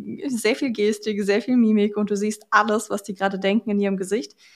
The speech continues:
Und andere sind, äh, sind ein bisschen leiser und ein bisschen, äh, ein bisschen kleiner, äh, in ihrer Gestik und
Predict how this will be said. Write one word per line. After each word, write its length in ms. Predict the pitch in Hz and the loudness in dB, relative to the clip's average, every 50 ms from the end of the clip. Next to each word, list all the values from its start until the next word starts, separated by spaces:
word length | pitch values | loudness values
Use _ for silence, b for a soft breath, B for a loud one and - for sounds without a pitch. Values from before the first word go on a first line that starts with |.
| b b b b b | b b b b b
Und 140 | - 214 208 | -4 -2 0
andere 520 | - - 202 226 247 262 254 247 247 262 247 | 2 2 4 4 4 2 2 2 0 0 0
sind, 520 | 214 196 208 208 208 220 233 226 - - | -2 -2 0 0 2 2 0 0 -2 -4
äh, 500 | - 208 214 220 220 220 220 220 214 214 - - - - | -2 -2 0 0 0 0 0 0 0 -2 -4 -10 -12 -10
sind 260 | - 233 247 247 254 | -6 0 0 0 2
ein 80 | 247 247 | 2 0
bisschen 600 | 247 262 - 285 269 269 269 269 277 285 262 - - - - | -2 -2 -2 -2 -2 0 0 0 -2 -4 -6 -10 -12 -12 -2
leiser 720 | 247 254 262 294 294 302 294 302 277 277 277 277 277 247 | 4 6 6 8 6 6 6 6 4 6 6 4 4 4
und 140 | 233 240 240 | 2 2 2
ein 100 | 240 240 | 2 2
bisschen, 540 | 226 247 240 - - 247 233 233 233 233 233 220 | 2 0 -4 -4 -2 0 2 2 2 2 2 0
äh, 220 | - - - - - - _ _ _ _ _ - - - - - _ _ _ _ _ _ _ _ _ _ - - 127 - - - | -2 -4 -10 -12 -16 -20 _ _ _ _ _ -20 -20 -20 -20 -20 _ _ _ _ _ _ _ _ _ _ -18 -14 -14 -14 -14 -14
ein 260 | 135 127 131 226 233 | -16 -8 -4 -2 -2
bisschen 280 | 269 277 - 320 302 | 0 0 0 -2 -2
kleiner, 1000 | 302 - 247 233 247 262 269 269 269 262 262 262 262 254 - - 220 220 233 233 240 B B B B B B B B | -2 0 2 4 6 6 6 6 6 6 6 6 4 4 2 0 0 0 0 -2 -4 B B B B B B B B
äh, 40 | 233 | 2
in 80 | 240 | 4
ihrer 220 | 240 247 247 240 233 | 4 6 4 4 2
Gestik 500 | 233 233 240 240 - - 254 247 247 - | 2 0 0 0 0 -2 -4 -4 -2 0
und 260 | 220 226 220 220 - | 2 4 4 2 0